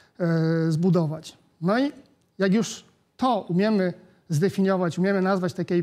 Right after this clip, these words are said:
P I-e, to możemy przystąpić do planu przygotowania transformacji do chmury i właściwie są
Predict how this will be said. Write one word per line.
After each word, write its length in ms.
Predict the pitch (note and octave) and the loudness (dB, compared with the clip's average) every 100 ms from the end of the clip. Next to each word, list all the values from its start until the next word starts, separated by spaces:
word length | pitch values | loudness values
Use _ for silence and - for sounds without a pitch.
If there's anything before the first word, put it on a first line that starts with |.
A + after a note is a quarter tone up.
| E3+ | 0
P 200 | F#3 G#3 | 0 0
I-e, 140 | G3+ G3+ - _ _ | -2 -8 -20 _ _
to 240 | F3+ F3 - _ | -4 -4 -6 _
możemy 220 | F3 G3+ | 0 2
przystąpić 540 | F#3 E3+ G#3 G3 F#3 D#3 | 0 -2 -2 -2 -4 -2
do 240 | F3 F3+ F3 - _ | 0 -2 -6 -20 _
planu 480 | - F#3 A3 G#3+ F3+ | -2 0 2 2 0
przygotowania 560 | D3 E3 E3 F3 F#3 F3 | -2 -4 -2 0 -2 -2
transformacji 760 | E3+ E3 E3 E3+ F3 E3+ E3+ E3+ - _ - | -4 -4 -4 -2 -4 -4 -6 -6 -16 _ -6
do 120 | D#3+ | -4
chmury 360 | - A3+ A#3 | 0 2 2
i 120 | A3+ F3 | 0 0
właściwie 460 | E3 - A3+ G3+ | -2 -2 -2 -2
są 300 | - F#3 F#3 | 0 0 -2